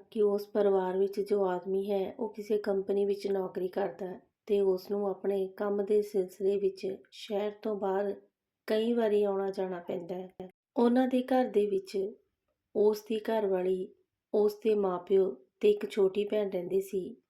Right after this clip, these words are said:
ਮੈਂ ਸਵੇਰੇ ਜਦੋਂ ਆਪਣੇ ਕਾਲਜ ਜਾਂਦਾ ਤਾਂ ਫਿਰ ਸ਼ਾਮ ਨੂੰ ਹੀ ਵਾਪਸ ਆਉਂਦਾ ਸੀ। ਸਿੱਧਾ ਘਰ ਹੀ ਆਉਂਦਾ ਸੀ ਅਤੇ ਸਿਰਫ ਐਤਵਾਰ ਨੂੰ ਹੀ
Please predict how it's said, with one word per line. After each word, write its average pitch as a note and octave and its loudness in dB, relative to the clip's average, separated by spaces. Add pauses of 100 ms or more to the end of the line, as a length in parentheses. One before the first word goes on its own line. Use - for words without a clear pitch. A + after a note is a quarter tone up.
(540)
ਮੈਂ G#3 2
ਸਵੇਰੇ G3+ 4
ਜਦੋਂ G3+ -2
ਆਪਣੇ G3 -2
ਕਾਲਜ F#3 -2
ਜਾਂਦਾ F3+ -4 (880)
ਤਾਂ A3 0
ਫਿਰ G3 4 (460)
ਸ਼ਾਮ G3+ 0
ਨੂੰ G3 4
ਹੀ G#3 2
ਵਾਪਸ F3 -2
ਆਉਂਦਾ E3 -6
ਸੀ। F3 -6 (540)
ਸਿੱਧਾ B3+ 0
ਘਰ C4+ 2
ਹੀ A3 0
ਆਉਂਦਾ F#3+ 2
ਸੀ F#3+ -10 (800)
ਅਤੇ G#3 0 (640)
ਸਿਰਫ B3+ 4
ਐਤਵਾਰ G3 2
ਨੂੰ F#3+ 2
ਹੀ G3 -2